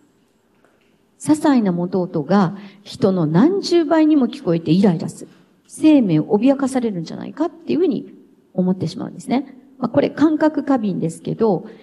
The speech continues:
引き、えーと、もともと少し終わりになっていたとしても、目立たなかったレベルですけど、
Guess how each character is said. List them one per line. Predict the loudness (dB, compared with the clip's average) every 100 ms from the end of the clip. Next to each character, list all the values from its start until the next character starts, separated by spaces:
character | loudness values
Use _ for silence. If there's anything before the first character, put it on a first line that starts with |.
| _
引 | -20
き、 | -6 -6 -6 -20 -4
え | -2
ー | 0
と、 | 0
も | 0
と | 0
も | -2
と | 0 0
少 | 0 0 2 2
し | 0 -8 -2
終 |
わ | -2 -2
り | -4
に |
な | -4 -4
っ |
て | -6 -20 _ -2 -2
い |
た | 0 -4
と | -4
し | -6
て | -4
も、 | -2
目 | 0
立 | 0 0
た | 0
な | -2
か | -6
っ |
た | -6 -4
レ | -2
ベ | -4
ル | -8
で | -14
す | -12
け | -12
ど、 | -4 -4